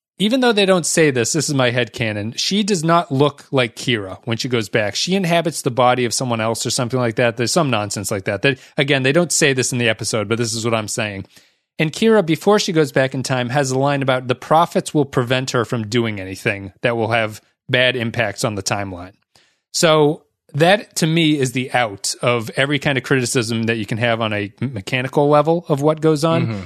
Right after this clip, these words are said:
Speaker 1: The prophet's involvement protects the timeline, and Kira is not really Kira when she goes back. Therefore, Gul Dukat does not, uh,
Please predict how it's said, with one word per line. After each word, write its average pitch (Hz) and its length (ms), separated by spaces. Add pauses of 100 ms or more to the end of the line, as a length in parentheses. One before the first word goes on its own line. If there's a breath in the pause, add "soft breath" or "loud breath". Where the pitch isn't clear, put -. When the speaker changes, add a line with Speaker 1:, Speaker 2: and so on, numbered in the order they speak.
(180)
Speaker 1:
The - 100
prophet's 185 500
involvement 160 520
protects 147 800
the 139 120
timeline, 113 720 (300 soft breath)
and 123 180
Kira 160 560 (240 soft breath)
is 127 220
not 143 320
really 131 320
Kira 123 440
when 113 140
she 120 140
goes 113 220
back. 110 280
Therefore, 123 500
Gul 127 220
Dukat 120 360
does 107 160
not, 107 160 (200)
uh, 110 160